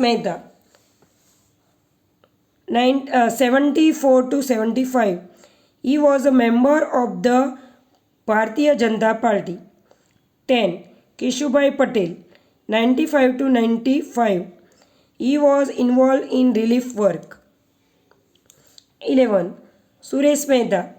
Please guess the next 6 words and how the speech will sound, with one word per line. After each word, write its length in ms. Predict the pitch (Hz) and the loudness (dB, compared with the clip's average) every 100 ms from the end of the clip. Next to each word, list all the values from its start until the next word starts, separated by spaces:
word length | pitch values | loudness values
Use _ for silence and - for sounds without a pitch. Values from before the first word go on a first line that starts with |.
| _ _ _ _ - | _ _ _ _ -4
ninety-five 640 | 220 254 302 311 285 262 | 0 0 0 0 0 0
to 100 | 262 | 0
ninety-six, 800 | 247 226 226 240 247 208 - - | 0 0 -2 -4 -4 -6 -10 -16
he 520 | - 262 302 302 269 | -6 0 0 0 -2
is 160 | 247 208 | -2 0
a, 300 | 247 262 | 0 0